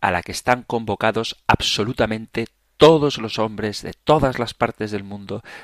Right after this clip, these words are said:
de todas las mentalidades, ideologías, orientaciones, todo el mundo está llamado a conocer el amor de Dios, y una herramienta que Dios utiliza para darse a conocer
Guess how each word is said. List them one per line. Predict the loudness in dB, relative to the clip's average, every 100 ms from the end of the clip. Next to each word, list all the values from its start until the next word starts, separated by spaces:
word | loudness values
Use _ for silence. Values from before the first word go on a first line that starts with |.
| -10
de | -6 -6
todas | 2 4 4 0
las | 0 0 0 -6
mentalidades, | -8 -10 -8 -2 -2 0 0 -2 -4 -6
ideologías, | -6 -6 -8 -8 -6 -4 -4
orientaciones, | -6 -6 -6 -6 -4 -6 -6 -10 -10 -12 -16 _ _ _ _ 4
todo | 6 6
el | 2
mundo | -4 -10 -10 -12 -18 -20 -20 -20 -20 _
está | -10 -2 0
llamado | 0 -2 -4 -6 -10 _
a | -2
conocer | -2 -6 -4 -2 -2 -8 -10
el | -6
amor | -2 -2 -4 -6
de | -6 -2
Dios, | 0 -2 -4
y | -4 -2
una | 0 2
herramienta | 2 -2 -2 -2 -2 -2 -4 -6 -8 -20 -20 -20
que | -10 -6
Dios | -4 -4 -6
utiliza | -6 -6 -4 -4
para | -4 -2
darse | -2 -2 -2
a | -2
conocer | -4 -4 -6